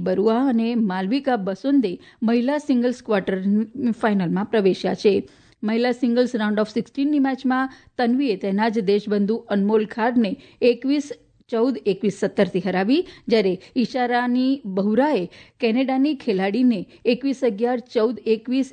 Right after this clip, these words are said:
એકવીસ સત્તરથી હરાવી. માલવિકા બસોંદે મલેશિયાની ખેલાડીને ચોવીસ બાવીસ, એકવીસ તેરથી હરાવી હતી. બીજી તરફ ભારતીય પુરુષ ડબલ્સ જોડી અર્જુન મદાથિલ રામચંદ્રન અને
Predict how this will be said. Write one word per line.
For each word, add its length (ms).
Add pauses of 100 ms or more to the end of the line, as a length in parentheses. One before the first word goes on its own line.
(140)
એકવીસ 260
સત્તરથી 480
હરાવી. 340 (380)
માલવિકા 560
બસોંદે 420 (300)
મલેશિયાની 640
ખેલાડીને 480 (520)
ચોવીસ 380
બાવીસ, 300 (180)
એકવીસ 380
તેરથી 400
હરાવી 320
હતી. 240
બીજી 320
તરફ 260
ભારતીય 380
પુરુષ 260
ડબલ્સ 400
જોડી 320 (380)
અર્જુન 380 (440)
મદાથિલ 520 (140)
રામચંદ્રન 640
અને 120